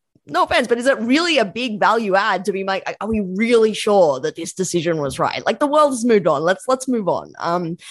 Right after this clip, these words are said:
and I think that idea of, like, protecting individual user rights is a very limited model of thinking about the influence that these platforms have on society,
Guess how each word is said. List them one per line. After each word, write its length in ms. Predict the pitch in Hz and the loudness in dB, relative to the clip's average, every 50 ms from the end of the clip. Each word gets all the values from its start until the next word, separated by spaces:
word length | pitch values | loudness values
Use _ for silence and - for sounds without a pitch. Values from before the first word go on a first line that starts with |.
| - - - - | -18 -16 -10 -4
and 140 | 196 220 | -2 0
I 60 | 226 220 | 0 -2
think 320 | 220 - 277 294 294 349 | -2 -4 -4 -4 -4 -2
that 140 | - 214 196 | 0 0 2
idea 500 | 185 180 185 180 175 - 196 202 208 196 | 2 2 0 0 -4 -2 2 2 4 4
of, 100 | 175 165 | 4 2
like, 180 | 165 165 - | 0 -2 -4
protecting 540 | - 165 - - 208 170 - - 185 180 - - | -6 -10 -8 -6 -6 -6 -4 -4 -4 -4 -2 -2
individual 640 | 170 185 175 175 151 151 170 156 - 175 165 160 151 | -2 0 0 0 0 0 0 0 2 2 2 0 0
user 240 | 160 165 151 196 196 | -2 -2 0 0 -2
rights 500 | 151 - - - - 415 415 - - - | -2 -2 -4 -4 -4 -4 -6 -8 -10 -8
is 140 | - 220 | -4 -2
a 60 | 220 208 | -2 -2
very 400 | 190 175 170 202 208 220 220 220 | -2 0 0 2 4 4 4 2
limited 480 | 208 185 180 180 185 170 180 165 156 | 2 0 0 0 0 0 -2 -4 -4
model 500 | 165 156 147 151 143 123 107 76 151 - - - - - - - | -4 -2 -2 -2 -2 -4 -4 -6 -8 -10 -12 -16 -20 -16 -8 -6
of 160 | 175 170 - | -6 -4 -2
thinking 300 | - 185 196 185 175 160 | -2 -4 -2 0 0 0
about 280 | 156 165 156 151 - - | 0 2 0 0 0 -2
the 180 | - - - - | -2 -2 -2 -2
influence 500 | 202 196 175 - - 165 143 - - - | -4 -2 -4 -4 -6 -6 -6 -8 -10 -12
that 80 | - - | -10 -6
these 200 | 156 151 143 - | -4 -4 -4 -6
platforms 520 | - 170 147 - - - 151 127 135 147 | -6 -6 -6 -6 -6 -6 -6 -6 -6 -8
have 400 | - 135 160 151 127 131 135 139 - | -10 -6 -4 -2 -2 -2 -2 -4 -6
on 200 | - - 151 151 | -6 -6 -6 -6
society, 680 | 143 - 147 - - 143 123 - - - - - - | -6 -8 -10 -8 -6 -6 -6 -6 -6 -8 -10 -12 -12